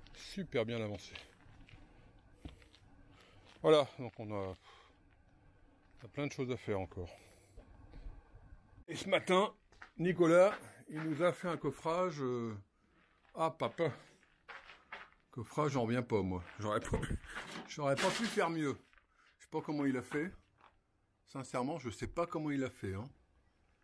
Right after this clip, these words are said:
Parce que pour faire tout tenir, j'avoue que là, je suis impressionné. Je suis impressionné. Ah ouais, c'est nickel. C'est nickel.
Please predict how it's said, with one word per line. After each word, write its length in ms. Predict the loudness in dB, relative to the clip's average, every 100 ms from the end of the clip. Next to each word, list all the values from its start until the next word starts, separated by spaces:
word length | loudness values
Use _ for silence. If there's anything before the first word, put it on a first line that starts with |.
| _ _ -16
Parce 180 | -14 -6
que 80 |
pour 200 | -6 -6
faire 220 | 0 -2 0
tout 160 | -2
tenir, 480 | -2 0 2 2 0 -2 -8 -20 _ _ -20 _ -20 -20 -20 -20 _ _ _ _
j'avoue 320 | -8 -4 -4
que 100 | 0
là, 280 | 2 4 2
je 120 | 0
suis 240 | -4 -2 -2
impressionné. 640 | -2 -6 -4 0 2 0 -4 -16 -20 -20 -20 -20 -20 -20 -20 _ _ _ _ _ -18
Je 180 | -6 -4
suis 380 | -4 -4 -4 0
impressionné. 760 | 4 4 6 2 4 4 6 4 0 -18 -20 -18 -20 -20 -20 -20 -20 -6
Ah 60 | 0
ouais, 120 | 0
c'est 140 | 0
nickel. 340 | -4 -2 -2 -4 -12 _ _ _ _ _ _ _ _ _ -18
C'est 200 | -10 -4
nickel. 460 | -4 -2 0 0